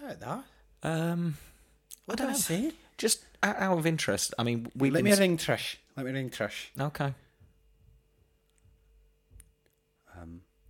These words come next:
Speaker 1: hold on.
Speaker 2: Yeah, you just seem to be pressing number nine.
Speaker 1: Do you have Trish's number?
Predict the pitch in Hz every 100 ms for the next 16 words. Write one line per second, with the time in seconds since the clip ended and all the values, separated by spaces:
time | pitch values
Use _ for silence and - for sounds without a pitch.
0 | - 123 98 78 - - _ _ - -
1 | _ _ _ _ - 147 120 113 110 -
2 | - 135 - 120 - 120 - 110 110 110
3 | 107 113 113 104 101 104 _ _ _ _
4 | _ - - 262 - 247 240 - 185 165
5 | 110 - 117 262